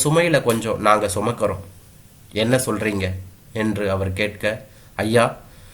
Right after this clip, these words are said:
அதோ என்னோட குழந்தைகள். அதுல எந்த குழந்தையை நீங்க எடுத்துக்க விரும்புறீங்களோ எடுத்துக்கோங்க." அவள் தன் குழந்தைகளை நோக்கி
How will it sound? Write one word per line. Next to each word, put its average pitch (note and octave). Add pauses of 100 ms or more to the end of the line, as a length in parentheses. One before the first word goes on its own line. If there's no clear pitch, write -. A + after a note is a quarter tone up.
(240)
அதோ A#2+
என்னோட G#2+
குழந்தைகள். G#2+ (340)
அதுல A2
எந்த C3+
குழந்தையை C3
நீங்க A#2
எடுத்துக்க A#2
விரும்புறீங்களோ A2 (240)
எடுத்துக்கோங்க." G2+ (560)
அவள் A2
தன் G#2
குழந்தைகளை A2+
நோக்கி G#2